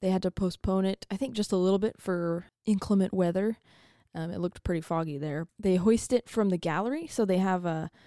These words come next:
I think it was three tethers that they pull up from the gallery and then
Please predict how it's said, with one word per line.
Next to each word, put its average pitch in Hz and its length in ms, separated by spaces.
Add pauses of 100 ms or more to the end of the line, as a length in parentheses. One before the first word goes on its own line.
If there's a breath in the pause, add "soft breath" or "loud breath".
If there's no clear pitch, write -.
(180 soft breath)
I 240 60
think 330 140
it 302 40
was 208 140
three 226 380
tethers 233 720
that 196 100
they 185 160
pull 190 360
up - 180
from 190 120
the 170 80
gallery 185 460
and 170 180
then 160 300